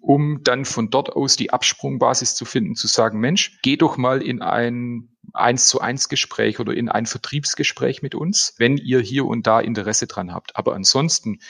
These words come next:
sucht der gemeine Kunde erstmal was, wo er sagt, da werde ich auf eine ganz eigene Art und Weise angesprochen. Die Inhalte, die die da diskutieren, finde ich ganz, ähm, interessant.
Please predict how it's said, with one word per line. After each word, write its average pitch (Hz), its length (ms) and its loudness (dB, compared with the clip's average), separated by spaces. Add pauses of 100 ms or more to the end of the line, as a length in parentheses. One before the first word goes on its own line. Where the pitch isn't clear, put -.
(200)
sucht - 500 -2
der 107 400 4 (160)
gemeine 104 420 0
Kunde 147 340 -2
erstmal 117 480 0
was, - 260 0
wo 113 140 4
er - 20 -2
sagt, - 360 0 (360)
da 98 140 0
werde 131 180 4
ich - 140 -2
auf - 220 -2
eine 110 100 -4
ganz 135 240 2
eigene 120 380 0
Art 104 160 0
und 101 160 -4
Weise 117 260 4
angesprochen. 143 640 -4
Die 120 160 -4
Inhalte, 123 360 2
die 110 120 -8
die 113 100 -8
da 104 140 -2
diskutieren, 113 520 -4
finde 107 220 -6
ich 101 100 -8
ganz, 101 460 0
ähm, 92 320 -6 (180)
interessant. 135 680 2